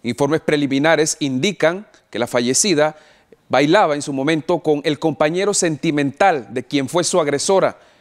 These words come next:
cuando de pronto ésta la sorprendió y le propinó una puñalada en un costado. Fue llevada al cuarto de urgencias del Hospital Santo Tomás, donde murió.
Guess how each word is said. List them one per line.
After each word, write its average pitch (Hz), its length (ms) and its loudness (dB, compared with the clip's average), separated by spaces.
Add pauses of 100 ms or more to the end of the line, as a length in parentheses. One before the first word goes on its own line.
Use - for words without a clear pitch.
(280)
cuando 139 240 2
de 143 80 2
pronto 185 420 0
ésta 180 260 0
la 160 140 0
sorprendió 147 800 -2
y 175 120 -4
le 156 120 2
propinó 160 520 0
una 208 260 -2
puñalada 156 640 2 (320)
en 131 100 -2
un 147 100 -2
costado. 139 540 -2 (380)
Fue 147 120 2
llevada 156 300 4
al 156 100 0
cuarto 165 280 0
de 156 80 0
urgencias 143 400 -2
del 143 100 0
Hospital 151 480 0
Santo 185 380 -2
Tomás, 147 600 -2 (220)
donde 131 220 0
murió. 143 380 0